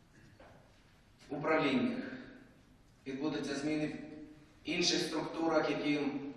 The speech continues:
підпорядковуються профільним міністерствам.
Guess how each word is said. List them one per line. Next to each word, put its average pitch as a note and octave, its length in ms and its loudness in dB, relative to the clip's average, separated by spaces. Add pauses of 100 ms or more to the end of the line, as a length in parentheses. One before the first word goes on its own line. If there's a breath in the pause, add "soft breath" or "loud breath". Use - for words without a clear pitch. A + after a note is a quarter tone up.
(140)
підпорядковуються C#3+ 1000 0
профільним C3 500 0
міністерствам. - 560 0